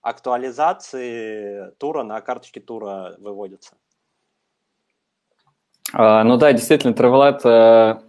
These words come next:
Speaker 2: старается вроде бы по, по, по всем операторам показывать туры уже с топливным сбором, и это достаточно удобно, а то иногда смотришь на Левеле, есть какой-то тур, там он стоит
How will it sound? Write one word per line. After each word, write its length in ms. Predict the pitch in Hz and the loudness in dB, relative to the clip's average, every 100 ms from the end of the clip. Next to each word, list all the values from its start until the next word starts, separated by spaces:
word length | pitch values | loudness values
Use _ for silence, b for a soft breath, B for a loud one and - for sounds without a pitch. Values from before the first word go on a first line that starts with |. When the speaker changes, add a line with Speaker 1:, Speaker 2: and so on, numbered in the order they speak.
| _ | _
Speaker 2:
старается 1500 | - - 120 120 127 127 113 - - 107 104 104 104 101 98 | -18 -2 2 4 6 4 2 -4 -4 0 2 2 2 -2 -6
вроде 400 | 104 113 113 107 | -6 -2 -2 -2
бы 120 | 104 | -8
по, 180 | 107 107 - - | -8 -10 -10 -8
по, 160 | 110 | -6
по 200 | 107 117 | -4 -2
всем 300 | 110 - 120 110 | -2 -4 -6 -6
операторам 600 | - 113 113 113 101 101 | -2 0 0 0 -6 -4
показывать 920 | 107 104 117 113 107 101 98 92 - b b b _ | -4 0 0 0 -2 -6 -6 -8 -18 b b b _
туры 500 | 127 123 113 110 107 | 0 2 2 0 0
уже 320 | 110 110 110 | -4 -6 -6
с 60 | |
топливным 580 | - 117 117 110 110 107 | -2 -2 -2 -6 -4 -6
сбором, 520 | 101 113 151 185 131 | -4 0 2 2 0
и 360 | 107 113 117 117 | -2 -4 -2 -2
это 420 | 110 110 117 120 | 0 0 -2 -2
достаточно 600 | 110 107 - 117 117 - | -2 -2 0 -2 -2 -4
удобно, 480 | 113 120 120 120 104 | 0 2 2 0 -6
а 60 | 98 | -4
то 340 | 117 120 117 B B - | -2 -2 -2 B B -10
иногда 380 | 107 110 117 117 | -4 -2 0 -2
смотришь 840 | 123 123 117 110 101 - - - | 0 -2 0 -4 -4 -8 -12 -12
на 440 | 113 107 110 107 107 | -8 -4 -2 -2 0
Левеле, 680 | 110 120 113 107 104 104 101 | 2 2 0 -2 -2 -2 -2
есть 220 | 110 110 | -4 -4
какой-то 440 | - - 110 - | -8 -6 -6 -6
тур, 300 | 101 127 135 | -8 -4 -2
там 200 | 135 110 | -2 -4
он 120 | 104 104 | -4 -8
стоит 380 | - 110 104 | -6 -4 -4